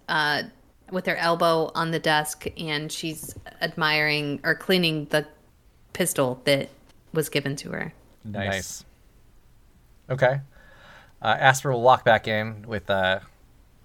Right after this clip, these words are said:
Speaker 2: several pieces of paper in his hand. <laughs> "I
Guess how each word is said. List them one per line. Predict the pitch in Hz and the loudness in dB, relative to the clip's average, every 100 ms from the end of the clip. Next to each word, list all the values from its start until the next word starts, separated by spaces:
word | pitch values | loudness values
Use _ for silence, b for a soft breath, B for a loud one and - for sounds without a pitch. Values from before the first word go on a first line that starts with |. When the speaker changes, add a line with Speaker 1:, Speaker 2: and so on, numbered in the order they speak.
| - | -20
Speaker 2:
several | - - 139 135 | -2 2 4 4
pieces | 104 117 95 | 2 -4 -4
of | 101 | -4
paper | - 113 98 | 0 0 -2
in | 104 | -2
his | 98 | -2
hand. | 107 101 110 107 95 | 0 -2 -2 -8 -16
<laughs> | - | -14
"I | 117 | -12